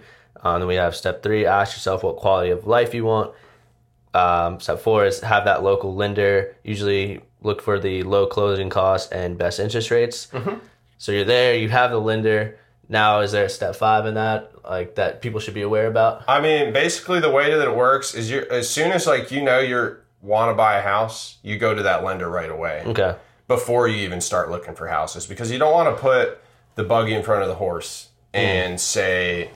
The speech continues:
Speaker 2: like, you're shopping for a house, you find one you really like, but you don't have an approval letter. You can't purchase that house and somebody else swoops in and takes it. Guess what? You're
Speaker 1: Yep.
Speaker 2: heartbroken. If you
Speaker 1: Yeah.
Speaker 2: go, if you go ahead and take the steps with the lender before you go home shopping,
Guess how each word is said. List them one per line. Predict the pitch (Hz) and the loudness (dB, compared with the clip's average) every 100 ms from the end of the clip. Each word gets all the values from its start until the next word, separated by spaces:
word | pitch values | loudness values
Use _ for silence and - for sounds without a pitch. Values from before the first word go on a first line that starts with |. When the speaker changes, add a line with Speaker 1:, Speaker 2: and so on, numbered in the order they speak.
| - | -4
Speaker 2:
like, | 92 85 78 - - _ _ _ _ _ - | -2 -2 -4 -10 -20 _ _ _ _ _ -6
you're | 117 | -2
shopping | - 120 113 110 | 2 2 2 0
for | 110 98 | -2 0
a | |
house, | 113 104 101 | 2 2 2
you | 104 | -4
find | 113 107 107 | 0 0 2
one | 101 | -2
you | 98 | -4
really | 98 95 | -4 -4
like, | 95 110 104 | 0 0 -2
but | 104 | -6
you | 110 | -2
don't | 117 | 0
have | 117 110 | 2 0
an | 101 | -2
approval | 95 123 139 110 | -4 -4 -2 0
letter. | 90 92 | -2 -2
You | 107 | -6
can't | 117 131 - | -2 -2 0
purchase | 123 120 104 | -2 -2 -2
that | 98 98 | -2 0
house | 117 90 - | 0 0 -4
and | 101 | -4
somebody | 113 107 101 | -2 0 0
else | 101 - | -2 -2
swoops | 98 87 | -6 -6
in | 98 | -6
and | 87 | -6
takes | - 92 76 | -4 -4 -6
it. | 76 | -4
Guess | 110 - | -4 -2
what? | 95 | -2
You're | 87 | 0
Speaker 1:
Yep. | 98 | 0
Speaker 2:
heartbroken. | 98 85 82 82 78 80 | 0 -2 -8 -10 -12 -14
If | - 113 | -12 -6
you | 135 | -2
Speaker 1:
Yeah. | |
Speaker 2:
go, | 131 - | -2 -2
if | 113 | -4
you | 175 | -2
go | 139 139 | 2 2
ahead | 156 | 2
and | 127 120 | 0 -4
take | 113 | -6
the | 107 | -6
steps | - 101 104 | -4 -2 -2
with | 98 92 | -4 -6
the | |
lender | 92 95 101 | -4 -2 -4
before | 90 - 98 | -6 -6 -6
you | 87 | -4
go | 107 110 | -2 0
home | 120 120 | 0 0
shopping, | 120 113 139 135 | 0 0 -2 -6